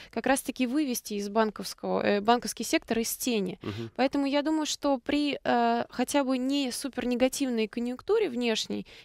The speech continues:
Speaker 1: Китай вполне себе комфортно будет себя чувствовать.
Speaker 2: Ну, и надо, э, наверняка упоминать всё время, ну, уж если мы так, э, более детально, да, сейчас о статистике китайской. Действительно, она, э,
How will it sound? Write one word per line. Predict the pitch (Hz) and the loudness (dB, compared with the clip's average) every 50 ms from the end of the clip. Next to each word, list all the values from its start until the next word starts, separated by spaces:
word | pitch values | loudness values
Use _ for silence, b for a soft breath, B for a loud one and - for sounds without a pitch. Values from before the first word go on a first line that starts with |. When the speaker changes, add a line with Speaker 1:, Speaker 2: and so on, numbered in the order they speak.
| B - | B -20
Speaker 1:
Китай | - _ - 320 359 | -14 _ 0 0 0
вполне | - - 302 277 285 302 311 | 2 2 0 0 2 -2 -4
себе | - - 262 277 269 | -4 -4 -4 -4 -2
комфортно | - 262 254 - 294 311 294 285 262 | -2 -2 -2 0 -2 -2 -2 -2 -4
будет | 240 240 262 254 | -4 -4 -6 -8
себя | - - 233 240 240 | -8 -6 -4 -4 -4
чувствовать. | - - 226 208 - - - 170 180 - - _ _ _ _ | -4 -6 -8 -10 -10 -10 -10 -10 -10 -10 -12 _ _ _ _
Speaker 2:
Ну, | 110 123 | -4 -4
и | - - 139 | -2 -2 -2
надо, | 131 147 151 139 143 | 2 2 2 4 2
э, | 143 139 123 | 2 0 -2
наверняка | 85 110 110 98 110 113 90 104 123 113 95 104 123 123 123 127 120 135 139 - 151 131 | -4 -6 -10 -10 -10 -10 -8 -8 -8 -6 -6 -4 -2 0 0 0 0 -2 0 2 2 2
упоминать | 127 117 131 127 127 139 151 170 160 - - - 92 | 2 0 0 0 0 2 2 0 0 -2 -6 -10 -10
всё | - - 117 | -6 -4 -2
время, | 113 113 107 104 139 | -2 0 0 0 0
ну, | 170 143 78 60 - - - - - 87 | 0 -2 -4 -8 -16 -20 -20 -20 -20 -18
уж | 101 - | -8 -6
если | 127 127 - - | -4 -4 -2 -2
мы | 117 117 107 98 | 0 0 0 -2
так, | - - 110 95 - - b b b b b b _ | 0 0 0 0 0 -6 b b b b b b _
э, | - 92 92 92 92 92 | -8 -6 -4 -2 -2 -2
более | 95 110 113 107 113 | -2 -2 -2 0 0
детально, | 110 110 123 113 - 117 104 95 92 90 | 0 -2 0 2 4 4 4 4 2 2
да, | 101 123 117 | 0 0 -2
сейчас | - 98 87 | -2 -6 -6
о | 95 | -4
статистике | - - 120 - - 185 - - 131 | -4 -4 -4 -4 -4 -8 -6 -6 -8
китайской. | 110 - 131 104 120 107 87 98 98 | -4 -4 -4 -2 -2 -2 -2 -4 -6
Действительно, | 135 156 - 180 151 - 123 113 110 | -6 -2 0 0 0 2 2 2 2
она, | 107 110 101 | 2 2 0
э, | 98 | 0